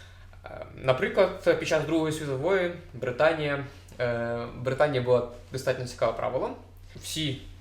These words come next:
компанії мали негайно звітувати про свою, е, свої доходи.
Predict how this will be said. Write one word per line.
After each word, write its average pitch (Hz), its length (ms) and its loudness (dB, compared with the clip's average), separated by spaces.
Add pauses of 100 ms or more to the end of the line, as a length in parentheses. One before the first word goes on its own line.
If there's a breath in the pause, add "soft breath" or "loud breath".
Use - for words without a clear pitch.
компанії 143 440 4
мали 135 220 8
негайно 131 720 4
звітувати 131 580 2
про 120 120 4
свою, 131 480 0 (120)
е, 117 680 4 (280)
свої 135 160 2
доходи. 139 360 2